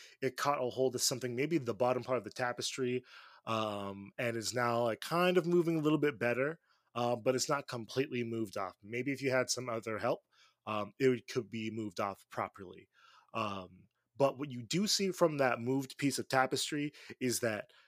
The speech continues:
there seems to be a lock on this bottom cellar door, like, almost like a cellar door basement area.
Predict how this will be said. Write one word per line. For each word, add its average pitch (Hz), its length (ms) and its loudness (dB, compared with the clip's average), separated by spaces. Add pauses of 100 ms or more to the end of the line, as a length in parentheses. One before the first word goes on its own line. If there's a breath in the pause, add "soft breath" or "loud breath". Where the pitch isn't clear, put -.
(200 soft breath)
there 139 360 8
seems 175 240 2
to 165 80 2
be 156 100 4
a 147 60 6
lock 156 480 -2 (260)
on 139 200 6
this 143 180 4
bottom 131 600 4
cellar 131 400 4
door, 127 380 2
like, 117 180 -8
almost 139 200 -6
like 131 100 -4
a 110 180 0
cellar 135 260 0
door 127 200 2
basement 147 480 0
area. 95 380 -10